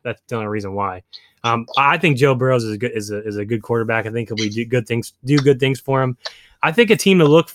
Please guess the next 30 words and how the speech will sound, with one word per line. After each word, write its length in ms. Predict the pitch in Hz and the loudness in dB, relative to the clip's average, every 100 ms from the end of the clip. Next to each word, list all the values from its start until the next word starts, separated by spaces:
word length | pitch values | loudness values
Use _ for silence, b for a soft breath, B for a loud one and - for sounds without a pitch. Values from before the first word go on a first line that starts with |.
| - | -10
look, 220 | 143 180 _ _ | 0 0 _ _
look 240 | 151 185 | 0 2
at 240 | 160 131 - | 2 -2 -2
though, 320 | 127 117 120 | -2 -2 -4
interest-, 460 | 135 139 135 131 - 139 147 | -4 -2 -2 -4 -8 -8 -2
interestingly, 720 | 160 147 143 - 135 139 135 | 0 0 0 -2 -4 -2 -2
would 180 | 127 | -2
be 160 | 120 123 | -4 -4
Auburn. 500 | 110 127 143 165 170 _ _ | 0 0 0 -2 -4 _ _
I 60 | _ - | _ -4
know 160 | 156 | 0
they 80 | 156 | 2
have 160 | 156 127 | 2 -2
a 40 | |
tough 220 | - 143 | -2 -2
schedule. 560 | 123 - 139 143 156 156 _ _ _ _ - | -2 -2 -2 0 -2 -2 _ _ _ _ -8
They 120 | 135 | -2
go 120 | 135 | 0
on 160 | 131 143 | 0 0
the 100 | 135 | 2
road 280 | 139 143 | 2 0
to 100 | 123 | -2
Georgia, 680 | 110 131 135 131 131 131 127 _ - | -2 0 0 0 0 0 -4 _ -10
um, 220 | 107 110 113 | -6 -6 -2
Alabama, 560 | 127 127 123 123 127 | 0 0 0 -2 -2
and 240 | 123 120 107 | -4 -6 -6
Texas 400 | 120 120 123 127 | -8 -6 -6 -4
A 60 | |
and 160 | 120 120 | -4 -2
M. 260 | 123 135 | -2 -4